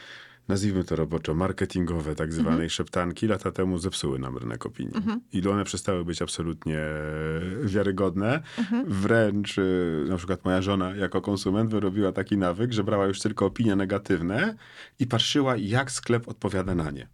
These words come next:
Speaker 1: Bo dopiero to było dla
Speaker 2: Mhm.
Speaker 1: niej, e, wyznacznikiem, e, klient serwisu, a nie jakieś, e, tabuny opinii, które wyglądały po prostu na Ctrl C, Ctrl V.
Speaker 2: Mhm. Wiem. Natomiast to, z tym też prawnie robi się porządek, więc tutaj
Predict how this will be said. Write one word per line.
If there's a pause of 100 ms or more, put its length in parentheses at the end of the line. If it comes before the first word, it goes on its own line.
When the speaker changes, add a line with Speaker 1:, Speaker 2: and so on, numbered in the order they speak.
(100)
Speaker 1:
Bo
dopiero (120)
to
było
dla
Speaker 2:
Mhm.
Speaker 1:
niej, (140)
e,
wyznacznikiem,
e,
klient
serwisu, (380)
a
nie
jakieś,
e, (260)
tabuny (800)
opinii,
które
wyglądały
po
prostu
na
Ctrl
C,
Ctrl
V.
Speaker 2:
Mhm. (160)
Wiem. (140)
Natomiast
to,
z
tym
też
prawnie
robi
się
porządek,
więc
tutaj